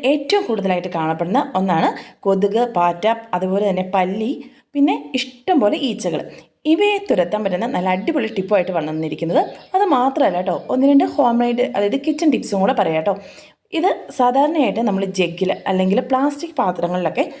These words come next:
വെള്ളം എടുത്ത് പിറ്റേ ദിവസത്തേക്ക് വെച്ച് വെക്കുമ്പോഴത്തേന് ഒരു ഇഴുക്കൽ പോലെ വരും അല്ലേ? അപ്പം സാധാരണയായിട്ട് ജഗ്ഗുകളിൽ അതേപോലെ തന്നെ ബക്കറ്റിലൊക്കെ പിടിച്ച് വെച്ചിരിക്കുകയാണെങ്കിൽ ഇതിൻ്റെ ഉൾഭാഗം കണ്ടോ, നന്നായിട്ടൊരു ഇഴുക്കലുണ്ടോ?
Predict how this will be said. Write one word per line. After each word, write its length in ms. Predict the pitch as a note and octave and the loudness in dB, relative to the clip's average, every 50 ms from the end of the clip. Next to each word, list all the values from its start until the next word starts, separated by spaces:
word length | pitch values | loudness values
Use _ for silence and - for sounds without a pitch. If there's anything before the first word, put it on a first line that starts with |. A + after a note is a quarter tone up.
| - - _ - | -20 -14 _ 0
വെള്ളം 260 | C4+ C#4 C#4 D#4 F#4 | 2 2 4 4 2
എടുത്ത് 300 | F#4+ C#4 G#3 F#3 - F#3+ - - - - A3+ | 2 0 -2 -2 -2 -2 -2 -2 -2 -6 -4
പിറ്റേ 240 | A3 B3 G3+ F#3+ G3+ | -2 -2 0 0 2
ദിവസത്തേക്ക് 440 | F#3+ G3 G3+ G3+ G3+ - G#3+ G#3 A3 | 2 2 0 0 0 0 0 2 2
വെച്ച് 160 | F#3 F3+ - F#3 | 0 0 0 -2
വെക്കുമ്പോഴത്തേന് 320 | E3+ E3 F3 G3+ A#3+ - - | -2 -2 0 0 0 0 2
ഒരു 120 | D4+ D#4 | 2 4
ഇഴുക്കൽ 420 | D#4 C#4+ A#3 A#3+ C#4 - - C#4+ C#4+ | 4 4 2 2 0 0 2 2 4
പോലെ 220 | C4+ A3+ F#3+ F3 | 4 2 2 0
വരും 200 | E3 D#3+ D#3+ D#3+ | 0 -2 -4 -2
അല്ലേ? 140 | E3 G3+ G3+ F#3+ G3 - - - - | -2 -2 -2 -4 -6 -10 -20 -20 -20
അപ്പം 220 | _ _ - E4 - | _ _ -6 -6 -4
സാധാരണയായിട്ട് 680 | - - C#4 C#4 C#4 C#4+ D#4 D#4+ E4+ D#4+ C#4+ C4 C4 G#3+ | 0 2 2 4 4 4 4 4 2 2 2 0 0 0
ജഗ്ഗുകളിൽ 540 | F#3 G3 F#3 F#3 F3+ G3+ A#3+ B3+ B3 A#3+ A#3 A#3+ A#3+ | 0 0 0 0 0 2 2 2 4 2 2 0 0
അതേപോലെ 340 | - F#3 F#3 G#3 G3+ A3+ A#3 | 0 0 0 0 2 2 2
തന്നെ 160 | A3+ G#3 G#3 G3 | 2 2 0 0
ബക്കറ്റിലൊക്കെ 560 | F#3 F#3 F#3+ F#3+ - B3+ B3+ C#4 C4 A#3+ A3 | 0 0 0 -2 -4 -2 0 0 -2 -2 -2
പിടിച്ച് 280 | F#3+ - F3+ F#3 F#3 A3+ | -4 -6 -6 -4 -2 -2
വെച്ചിരിക്കുകയാണെങ്കിൽ 600 | A3 G3 - F#3 F3+ - F3+ F3+ E3 D#3+ E3 G3 | -2 -2 -2 -4 -6 -4 -2 -2 -2 -2 -2 -2
ഇതിൻ്റെ 200 | A3+ C4 C4 C#4 | 0 2 2 2
ഉൾഭാഗം 420 | C4+ B3 A3+ G3 A3+ A3+ A#3+ C4 C4 | 2 2 2 2 2 4 4 2 2
കണ്ടോ, 200 | A3 F#3 F3+ C4+ F4+ - - - - - - | 0 0 0 0 -2 -4 -8 -18 -20 -12 -2
നന്നായിട്ടൊരു 500 | - D#4 D#4 F4+ E4+ C#4+ B3+ C4+ A#3+ C4+ B3+ | 0 2 4 4 4 2 2 0 -2 -2 -2
ഇഴുക്കലുണ്ടോ? 480 | B3 G#3 G#3+ G#3+ - A#3+ A3 F#3 E3+ | -2 -4 -2 -2 0 0 2 2 0